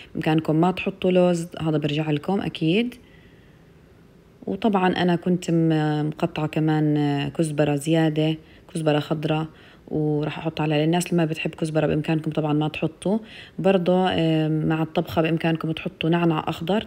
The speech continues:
مع الكزبرة، الكزبرة تفرموها وتحطوها لما حطيناها مع البصل، تضيفوا لها برضه نعنع. آه، أنا هاي المرة ما حطيت، حطيت بس كزبرة. وطبعًا زي ما حكيت لكم بتزينوها بالآخر بكزبرة، وبس هيك طبختنا خلصت.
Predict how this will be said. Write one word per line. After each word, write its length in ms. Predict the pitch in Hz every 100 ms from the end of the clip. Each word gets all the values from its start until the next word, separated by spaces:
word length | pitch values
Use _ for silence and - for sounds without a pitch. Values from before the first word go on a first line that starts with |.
| -
مع 160 | 156 151
الكزبرة، 440 | 160 151 147 147 -
الكزبرة 420 | - - 165 156 151
تفرموها 640 | - 156 160 170 170 170 - - - -
وتحطوها 440 | 165 - - 165
لما 180 | 160 151
حطيناها 340 | 151 151 160 156
مع 120 | 147
البصل، 420 | 143 151 160 147
تضيفوا 300 | 147 147 165
لها 120 | 151
برضه 280 | 151 165 160
نعنع. 420 | 160 156 170 226 - - - - - -
آه، 180 | 165
أنا 160 | 175 170
هاي 40 |
المرة 260 | 160 156 151
ما 100 | 151
حطيت، 640 | 147 143 - 147 214 247 - - - - -
حطيت 400 | - - 160 -
بس 140 | 147 -
كزبرة. 520 | 139 139 143 175 262 - - - - -
وطبعًا 440 | 196 190 208 185 180
زي 100 | 175
ما 60 |
حكيت 180 | 160 -
لكم 180 | - 165
بتزينوها 480 | 156 160 160 165 151
بالآخر 420 | 156 160 147 147
بكزبرة، 600 | 143 185 170 170 170 170
وبس 500 | 165 151 160 - -
هيك 80 | -
طبختنا 420 | 147 - - 147
خلصت. 480 | - 175 - 185